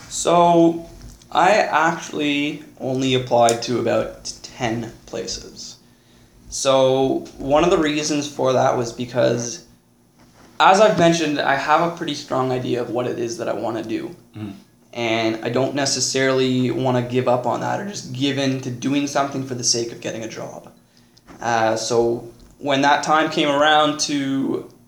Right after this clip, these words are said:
Speaker 1: make the, to, to do those applications and to submit those applications, my thought pro-, process was, you know what, I'm gonna apply to the places that practice in areas that I'm interested in, which, to be honest, there were not a lot.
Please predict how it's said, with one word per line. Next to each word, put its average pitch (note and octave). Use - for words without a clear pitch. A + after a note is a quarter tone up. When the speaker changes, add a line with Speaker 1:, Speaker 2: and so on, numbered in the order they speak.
Speaker 1:
make D3
the, C3
to, B2+
to B2+
do C3
those B2
applications -
and -
to A#2+
submit A#2+
those A#2+
applications, -
my D#3
thought C#3+
pro-, C3+
process -
was, C#3
you D3
know C#3+
what, D#3
I'm C#3+
gonna E3+
apply D3+
to -
the -
places C#3+
that B2+
practice D#3
in -
areas C3
that B2+
I'm B2
interested A2
in, -
which, C3
to C#3
be B2
honest, C3
there D3
were D3+
not G3+
a D#3+
lot. -